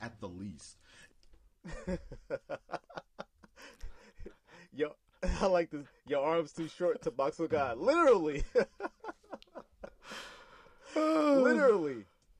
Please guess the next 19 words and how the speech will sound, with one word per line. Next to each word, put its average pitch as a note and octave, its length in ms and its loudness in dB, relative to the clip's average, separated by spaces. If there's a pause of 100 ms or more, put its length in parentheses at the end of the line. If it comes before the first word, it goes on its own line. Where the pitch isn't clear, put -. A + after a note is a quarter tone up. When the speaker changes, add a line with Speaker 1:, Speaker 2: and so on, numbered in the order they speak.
(140)
Speaker 1:
To B2 80 -12
see C#3+ 240 -10
his A#2 200 -8
form, A#2+ 340 -10
because B2 240 -12
he F3+ 60 -12
takes - 280 -10
up C3 120 -10
all B2 200 -6
of G#2 80 -10
heaven, B2 240 -10
the A2 220 -10
universe. B2+ 480 -10 (180)
He's F#2+ 200 -12
not C#3+ 340 -6
fat, A2+ 300 -4 (100)
but G#2 220 -8
he A#2+ 140 -12
is A#2 220 -8